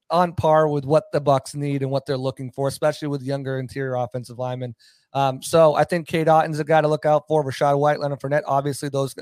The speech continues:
those are guys who can do some damage. Scotty Miller has actually, um, kind of improved his game, known for mostly as a deep threat. Last week, he had a few dig routes over the middle that kind of, I think he catches some of these, these receivers by sup-, uh, cornerbacks by surprise where they're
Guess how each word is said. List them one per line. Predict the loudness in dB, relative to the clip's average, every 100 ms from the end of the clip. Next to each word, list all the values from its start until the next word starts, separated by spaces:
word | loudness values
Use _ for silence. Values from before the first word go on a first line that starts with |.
| -4
those | -4 -2
are |
guys | -2 -2 -2 -8 -20 _
who | -8
can | -6
do |
some | -8 -8
damage. | -4 -4 -2
Scotty | 0 0 0
Miller | -2 0 0
has | 0
actually, | 0 -2 -4 -4 -2
um, | -2 -2 -4 -8 _ _ _ -4
kind | -2
of | -2
improved | -4 -6 -4 -2 -2
his | -4 -4
game, | -6 -4 -2
known | 0 0
for | -2 -4
mostly | -2 -2 -4
as | -4
a | -6
deep | -6 -8 -6 -2
threat. | 2 2 0 -2
Last | 0 0 -2
week, | -8 -6
he | -4
had | -4
a |
few | -4 -8
dig | -4 -4 0
routes | 2 2 0
over | -6
the | -6
middle | -4 -2 0
that | -2 -2
kind | -2 -2
of, | -6 _ _ _
I | -8
think | -6 -6
he |
catches | -4 0 0 0 -6
some | -4 -2
of | -2
these, | -2 -4 -12 _ _
these | -6 -4
receivers | -4 -2 -2 -4
by | 0 0
sup-, | 0 -4 -10 -4
uh, | -2 -2
cornerbacks | -2 -4 -2 -2 0
by | -2
surprise | -2 -2 2 2 2
where | -2
they're | -2 -4